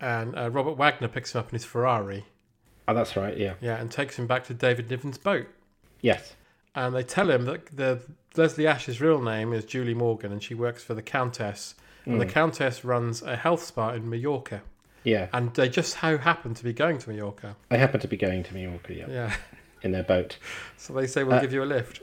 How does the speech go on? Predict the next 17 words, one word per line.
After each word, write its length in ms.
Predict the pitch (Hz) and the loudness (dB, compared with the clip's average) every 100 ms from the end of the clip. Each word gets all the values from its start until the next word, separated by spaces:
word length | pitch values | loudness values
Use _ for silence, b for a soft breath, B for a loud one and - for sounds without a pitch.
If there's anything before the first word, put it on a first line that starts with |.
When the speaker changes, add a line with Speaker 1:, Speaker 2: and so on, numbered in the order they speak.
| - | -4
Speaker 1:
Well, 100 | 131 | 0
David 240 | 120 156 | 6 6
Speaker 2:
again, 120 | 135 143 | 10 10
Speaker 1:
Niven 120 | 110 | 10
says, 200 | 123 117 | 4 0
"I'll 280 | 147 170 165 | -2 -2 -2
give 200 | 190 180 | -4 -2
you 120 | 175 | -2
a 40 | 175 | 0
lift 320 | 196 170 - | -2 -4 -8
if 100 | 123 | -10
you'd 160 | 120 110 | -10 -4
Speaker 2:
uh, 40 | |
Speaker 1:
like." 380 | 123 139 - - - | 2 2 2 -8 -10
Speaker 2:
uh, 60 | 156 | -4
yes, 500 | 151 175 139 107 - | 4 6 6 4 0
yes. 160 | 127 | -2